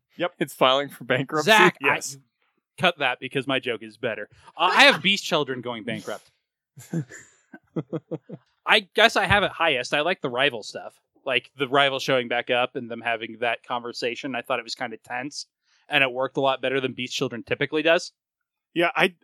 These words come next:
Speaker 4: I honestly, I didn't feel like it was tense at all, 'cause it was like, "Hey, what's up? Oh, hey, I guess I'll see you in the game." Yeah.
Speaker 1: Y-, his rival
Speaker 4: Bye.
Speaker 1: was being kind of a dick a little bit, but then he just kinda stopped
Speaker 3: That's
Speaker 1: being a
Speaker 3: kinda
Speaker 1: dick?
Speaker 3: just his rival's personality.
Speaker 1: Okay.
Speaker 3: Is
Speaker 4: It's
Speaker 3: kind of a
Speaker 4: very
Speaker 3: dick.
Speaker 4: weird.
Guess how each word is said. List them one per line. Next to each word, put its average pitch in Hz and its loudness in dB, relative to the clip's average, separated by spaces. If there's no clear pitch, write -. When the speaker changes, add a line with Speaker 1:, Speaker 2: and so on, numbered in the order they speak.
Speaker 4:
I 185 6
honestly, 208 4
I 190 4
didn't 170 0
feel 165 0
like 147 0
it 151 -2
was 123 -4
tense 135 -4
at 104 -6
all, 101 -12
'cause 127 -4
it 139 2
was 131 -2
like, 127 0
"Hey, 196 6
what's 160 0
up? 196 6
Oh, 151 2
hey, 170 2
I 135 -2
guess 151 0
I'll 156 2
see 170 -4
you 165 -2
in 160 -2
the 156 -4
game." 160 2
Yeah. 208 6
Speaker 1:
Y-, 175 -14
his 185 -8
rival 208 4
Speaker 4:
Bye. 170 6
Speaker 1:
was 156 -6
being 269 -14
kind 233 -8
of 185 -6
a 143 -8
dick 180 -10
a 254 -8
little 302 -12
bit, 320 -12
but 156 -4
then 151 -10
he 170 -14
just 147 -14
kinda 156 -10
stopped - -6
Speaker 3:
That's 175 4
Speaker 1:
being 320 -2
a - 2
Speaker 3:
kinda 254 0
Speaker 1:
dick? - 0
Speaker 3:
just 240 -2
his 143 -6
rival's 123 -2
personality. - -12
Speaker 1:
Okay. 135 -2
Speaker 3:
Is 156 -2
Speaker 4:
It's - -2
Speaker 3:
kind 156 4
of 143 -2
a 156 4
Speaker 4:
very 147 4
Speaker 3:
dick. 143 2
Speaker 4:
weird. 107 -8